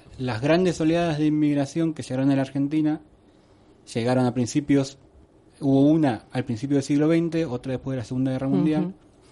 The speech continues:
Speaker 1: pero Argentina era un país despoblado porque en el siglo diecinueve habíamos estado en guerra en, con los pueblos originarios.
Speaker 2: Ajá.
Speaker 1: Primero las guerras de independencia.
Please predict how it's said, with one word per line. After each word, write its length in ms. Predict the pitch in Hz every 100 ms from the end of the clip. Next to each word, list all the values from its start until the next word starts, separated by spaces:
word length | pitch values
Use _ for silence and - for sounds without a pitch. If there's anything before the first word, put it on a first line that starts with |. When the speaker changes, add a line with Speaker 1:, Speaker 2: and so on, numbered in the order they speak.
| - - - -
Speaker 1:
pero 200 | 120 113 - -
Argentina 320 | 135 - 131
era 80 | 160
un 80 | 151
país 140 | 151
despoblado 580 | 147 143 135 156 175 185 - - - -
porque 240 | 113 123
en 40 | 131
el 100 | 131
siglo 240 | 156 160
diecinueve 360 | 156 156 165 185
habíamos 240 | 156 120
estado 180 | 120 139
en 80 | 131
guerra 300 | 135 120 110
en, 80 | 117
con 220 | - 139
los 140 | 135
pueblos 260 | 135 170 170
originarios. 680 | 147 131 120 107 104 143 -
Speaker 2:
Ajá. 500 | - 185 165 170 214 - -
Speaker 1:
Primero 320 | - 160 233 240
las 140 | 180
guerras 220 | 196 202 -
de 140 | 151
independencia. 580 | 156 139 127 104 95